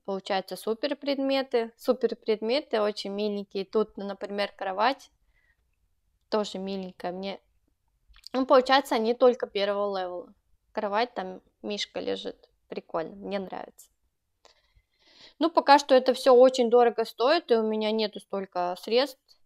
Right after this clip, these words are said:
И сделаю приятный бонусик, э, разыграю вам три доступа. Чтобы попасть в приложение, вам нужен инвайт-код. Инвайт-коды разыгрывают, э, часто в Дискорде проекта, поэтому,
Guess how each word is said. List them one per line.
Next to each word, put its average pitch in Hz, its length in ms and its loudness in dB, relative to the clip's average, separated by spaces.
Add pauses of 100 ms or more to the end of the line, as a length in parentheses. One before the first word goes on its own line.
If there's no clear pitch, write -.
(300)
И 339 520 2
сделаю 254 440 4
приятный 240 420 4
бонусик, 269 680 0
э, 220 200 4
разыграю 220 800 6
вам 208 380 4
три 233 180 4
доступа. 208 720 -2 (300)
Чтобы 240 340 4
попасть 247 420 4
в - 40 -20
приложение, 240 680 0
вам 233 240 0
нужен 233 320 0
инвайт-код. 214 640 -2 (400)
Инвайт-коды 269 1040 2
разыгрывают, 226 800 2
э, 202 280 -2
часто 220 580 0 (100)
в 190 460 -4 (840)
Дискорде 233 640 -2
проекта, 311 440 4
поэтому, 226 520 0